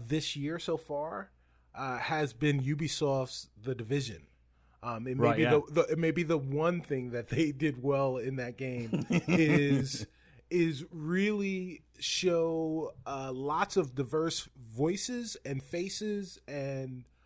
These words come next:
Speaker 1: uh, ideals, uh, within the game. That, you know, the doctor that you save early on in the game happens to be gay,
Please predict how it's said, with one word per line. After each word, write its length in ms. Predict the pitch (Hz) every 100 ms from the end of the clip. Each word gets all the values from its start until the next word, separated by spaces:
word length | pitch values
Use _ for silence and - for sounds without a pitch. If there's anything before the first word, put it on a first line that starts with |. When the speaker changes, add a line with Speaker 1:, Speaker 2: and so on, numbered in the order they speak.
| _ _
Speaker 1:
uh, 140 | 139 131
ideals, 1000 | 143 143 113 147 190 110 85 - - - _ _ _ -
uh, 160 | 135 131
within 280 | 139 170 156
the 80 | 135
game. 240 | 143 135
That, 100 | 131
you 80 | 160
know, 100 | 131
the 100 | 127
doctor 420 | 131 135 - 143
that 200 | 120 -
you 60 | 123
save 440 | - 131 127 107 -
early 280 | 131 131 127
on 200 | 131 139
in 80 | 135
the 80 |
game 480 | 113 131 123 120 117 - _ -
happens 420 | 135 - 135 -
to 60 | 127
be 160 | 131
gay, 640 | 113 139 135 117 110 104